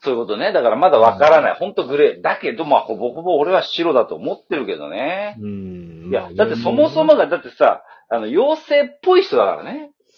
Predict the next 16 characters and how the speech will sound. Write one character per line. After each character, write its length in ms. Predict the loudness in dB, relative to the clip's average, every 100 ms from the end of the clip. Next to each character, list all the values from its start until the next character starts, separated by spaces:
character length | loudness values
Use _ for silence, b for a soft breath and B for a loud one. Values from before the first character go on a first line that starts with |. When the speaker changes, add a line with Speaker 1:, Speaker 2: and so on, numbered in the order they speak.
| _
Speaker 2:
そ 100 | -18
う 60 | -18
そ 200 | -20 -12
う。 20 |
Speaker 1:
妖 380 | -10 -8 -8 -10
精 40 |
っ 40 | -6
ぽ 200 | -2 -2
い 40 |
人 180 | -2 -6
と 100 | -6
飯 380 | -4 -4 -4 -2
を 100 | -2
い-、 240 | -4 -16 _ _ _
食 140 |
っ 20 | -20